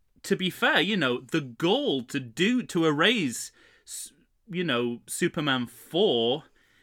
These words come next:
and then to take dialogue, scenes, and themes from that movie. <laughs> You know, I mean,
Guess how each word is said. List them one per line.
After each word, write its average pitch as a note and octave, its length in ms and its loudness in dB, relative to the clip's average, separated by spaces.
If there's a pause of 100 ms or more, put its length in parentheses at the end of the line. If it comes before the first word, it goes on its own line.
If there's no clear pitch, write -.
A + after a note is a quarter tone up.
(220)
and D#3 260 6
then E3 200 4
to D#3+ 200 -2
take - 460 0
dialogue, A3 800 4
scenes, F#3 640 0
and E3+ 240 2
themes D3+ 720 0
from D3 320 -2
that D#3 220 2
movie. B2+ 560 -4 (640)
<laughs> - 60 -10 (3500)
You F3 140 2
know, A2 320 0 (800)
I D3 100 4
mean, D3+ 460 0